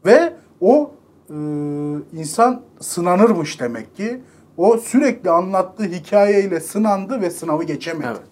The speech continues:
Speaker 2: Peki ak Parti dağılır mı? De-, yani içeride, içerisi kaynıyor şu an ak Parti'nin.
Speaker 1: Evet.
Speaker 2: Dün mesela enteresan, e, Sayın Binali Yıldırım İstanbul İl Başkanlığından çıkarken ak Partililer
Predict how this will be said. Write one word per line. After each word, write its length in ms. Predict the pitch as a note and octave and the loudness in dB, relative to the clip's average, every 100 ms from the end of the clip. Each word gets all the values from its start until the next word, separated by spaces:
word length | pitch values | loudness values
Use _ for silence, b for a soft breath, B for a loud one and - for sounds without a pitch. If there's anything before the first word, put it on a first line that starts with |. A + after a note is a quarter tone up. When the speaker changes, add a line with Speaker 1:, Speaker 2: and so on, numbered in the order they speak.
| B B B B B - | B B B B B -8
Speaker 2:
Peki 180 | F3 C3+ | -4 -2
ak 220 | D3+ - | -2 -2
Parti 360 | A3+ A3 F3 - _ _ _ _ | -4 -4 -10 -12 _ _ _ _
dağılır 360 | B2+ D3+ C4+ C#4 | -2 0 -2 -8
mı? 260 | E3+ C3 C3+ | -8 -10 -10
De-, 120 | C3+ B2+ - - | -10 -12 -10 -6
yani 220 | A#2 A#2+ - - | -6 -8 -14 -16
içeride, 460 | - E3 E3 - | -2 0 0 -6
içerisi 460 | C#3+ - G3+ G3+ - | -14 0 0 0 -2
kaynıyor 400 | G#3 F#3+ F#3 A#2 | 0 0 -2 -6
şu 180 | - G#2 | -8 -10
an 60 | |
ak 220 | G2+ G2 | -10 -12
Parti'nin. 320 | G#2+ G2+ A2 F2+ | -12 -10 -12 -16
Speaker 1:
Evet. 120 | - B B B C3+ A#2 | -18 B B B -18 -12
Speaker 2:
Dün 140 | F3+ | -8
mesela 320 | D#3 C3+ F#3+ | -6 -4 -2
enteresan, 640 | C3+ C3 E3 E3+ F3 D#4+ - b b b b _ | -2 -6 -6 -8 -8 -10 -12 b b b b _
e, 40 | - G#2 G2 - | -14 -14 -14 -16
Sayın 300 | - C3+ D3 | -10 -8 -6
Binali 260 | D#3 E3 E3 | -6 -4 -2
Yıldırım 460 | G3 G#3 G3 C#3+ - _ _ _ _ _ - | -4 -4 -6 -8 -12 _ _ _ _ _ -20
İstanbul 440 | - D#3+ D3+ E3 | -10 -6 -6 -6
İl 160 | E3+ D#3+ | -6 -6
Başkanlığından 680 | D3+ D3+ D3 C#3+ D3 C#3 | -8 -6 -8 -8 -10 -10
çıkarken 540 | C#3 - G#3 A#3 C3 G2 - b b b b _ _ | -12 -10 -8 -6 -8 -10 -12 b b b b _ _
ak 220 | A#2 - | -10 -6
Partililer 680 | F3+ F#3 - F3+ C#3 G#2 - | -6 -6 -8 -8 -6 -6 -10